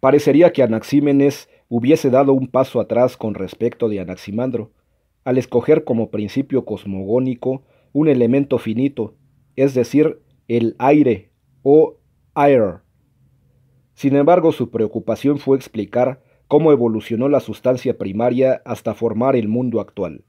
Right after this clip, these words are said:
Según este Milesio, el universo está compuesto de la misma sustancia. Sin embargo, los seres particulares difieren entre sí en cuanto contienen un algo más o un algo menos,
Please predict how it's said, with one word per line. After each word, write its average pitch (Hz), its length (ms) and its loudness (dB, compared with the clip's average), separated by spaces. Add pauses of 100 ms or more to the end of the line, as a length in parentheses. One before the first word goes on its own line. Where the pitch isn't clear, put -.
(1900)
Según 135 340 0
este 151 220 2
Milesio, 113 440 0
el 117 100 -2
universo 104 440 -4
está 117 220 -6
compuesto 117 500 -4
de 98 120 -6
la 85 100 -8
misma 110 320 -8
sustancia. 120 640 -10 (1080)
Sin 131 200 0
embargo, 135 380 2
los 110 140 -4
seres 135 240 0
particulares 104 760 -4
difieren 113 420 -4
entre 92 300 -8
sí 147 320 -8 (320)
en 123 160 -2
cuanto 117 640 0
contienen 123 500 0
un 139 340 -4 (260)
algo 127 400 2
más 127 560 -4
o 113 80 -2
un 131 200 0
algo 120 280 -2
menos, 120 560 -8